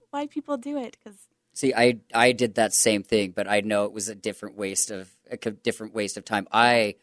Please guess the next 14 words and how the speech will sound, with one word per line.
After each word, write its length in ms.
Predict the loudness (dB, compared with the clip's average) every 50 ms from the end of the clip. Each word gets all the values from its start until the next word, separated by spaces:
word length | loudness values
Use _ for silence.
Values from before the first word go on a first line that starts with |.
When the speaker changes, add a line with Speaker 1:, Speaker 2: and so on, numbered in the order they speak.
| _ _ _
Speaker 2:
was 80 | _ -10
like, 160 | -10 -10 -10 -10
"I'm 100 | -8 -6
gonna 160 | -6 -6 -6
go 280 | -6 -4 -2 -2 -2 -2
and 80 | 0
smoke 440 | 0 0 0 0 -2 -6 -8 -10 -12
weed 540 | -16 -16 -14 -12 -10 -10 -12 -12 -16 -18 -20 _ _ -16 -10
Speaker 1:
Ugh. 200 | -6 -4 -2 0 0
Speaker 2:
and 100 | 2 4
not 240 | 4 4 4 4
go 160 | 0 -4 -6 -2
to 80 | 0
school." 640 | 0 0 0 -2 -4 -6 -6 -4 -4 -4 -6 -8